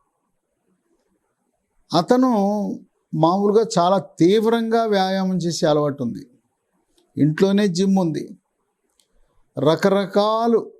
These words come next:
ఆధునికమైన జిమ్ యంత్రాలన్నీ కూడా ఇంట్లో కొనిపెట్టుకున్నాడు. సాధారణంగా ఎవరు కూడా జిమ్ చేసేవాళ్ళు స్తంభాలు ఎక్కటం అనేది ఉండదు.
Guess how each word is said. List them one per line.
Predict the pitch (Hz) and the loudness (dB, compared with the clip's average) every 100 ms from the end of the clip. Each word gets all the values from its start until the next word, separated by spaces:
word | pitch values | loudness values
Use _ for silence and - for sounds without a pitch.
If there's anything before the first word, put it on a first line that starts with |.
| - | -4
ఆధునికమైన | 135 165 196 202 208 196 208 190 190 190 185 | 0 2 2 2 2 2 0 0 0 0 -2
జిమ్ | 139 170 185 | 0 0 2
యంత్రాలన్నీ | 180 175 170 175 170 170 170 175 | 0 0 0 2 2 -2 -2 -2
కూడా | 185 190 | 0 0
ఇంట్లో | 160 175 | 0 0
కొనిపెట్టుకున్నాడు. | 185 160 143 143 - 120 104 - _ _ _ _ _ _ _ _ _ _ _ _ _ _ _ _ _ _ _ _ _ _ _ | 2 0 0 -2 -4 -8 -8 -14 _ _ _ _ _ _ _ _ _ _ _ _ _ _ _ _ _ _ _ _ _ _ _
సాధారణంగా | - 156 185 226 233 240 233 233 226 226 202 | 0 2 2 0 0 2 2 2 0 -2 -4
ఎవరు | 135 143 175 208 | -2 0 2 2
కూడా | 214 | 2
జిమ్ | 214 151 180 208 | 2 0 0 0
చేసేవాళ్ళు | 202 190 190 196 190 | 0 0 -2 0 -2
స్తంభాలు | 185 160 175 220 214 | 0 0 2 2 2
ఎక్కటం | 202 202 190 | 0 -2 -4
అనేది | 190 180 156 | -2 -2 -2
ఉండదు. | 147 139 | -4 -6